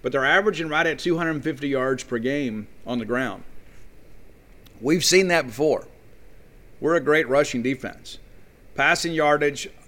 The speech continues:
not necessarily what I would call pedestrian. I think they're pretty balanced. One thousand seven hundred and thirty yards, just three interceptions thrown on the year. We're gonna need to create some turnovers. Their average depth of target,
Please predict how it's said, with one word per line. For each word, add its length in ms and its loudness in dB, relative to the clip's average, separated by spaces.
not 320 -2
necessarily 520 0
what 140 0
I 80 4
would 160 0
call 180 0
pedestrian. 640 -2
I 120 -6
think 160 -4
they're 100 0
pretty 320 0
balanced. 640 -6
One 220 0
thousand 440 0
seven 240 -2
hundred 220 0
and 100 -8
thirty 220 0
yards, 420 -4
just 200 -4
three 220 2
interceptions 640 2
thrown 200 -2
on 140 -2
the 60 -6
year. 320 -2
We're 160 -2
gonna 140 2
need 160 0
to 60 -8
create 320 2
some 100 -14
turnovers. 580 -8
Their 160 4
average 380 2
depth 180 2
of 80 -14
target, 420 0